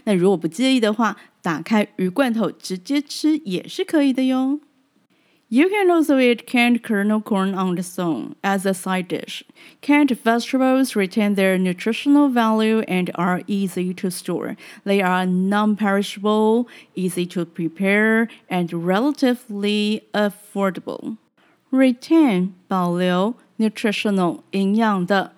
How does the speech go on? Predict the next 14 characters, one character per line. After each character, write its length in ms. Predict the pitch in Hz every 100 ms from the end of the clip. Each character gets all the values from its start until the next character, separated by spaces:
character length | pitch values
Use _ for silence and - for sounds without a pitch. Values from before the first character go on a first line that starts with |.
| - - _
non-perishable， 1080 | 214 214 220 214 240 247 277 - 190 170 135 - _
不 160 | - 196
易 220 | 240 233
腐 320 | 202 - 170
烂 340 | 165 226 247 190
的； 240 | 190 - - _ _
relatively， 920 | 190 202 247 302 - 202 180 175 143 - _ _
相 400 | - 262 262 254
对 300 | 269 214 170
地； 320 | 180 - - _ _ -
affordable， 880 | 226 - - 262 233 180 170 90 - _ _
买 280 | 185 180 165
得 160 | 175
起。 420 | 175 - - 175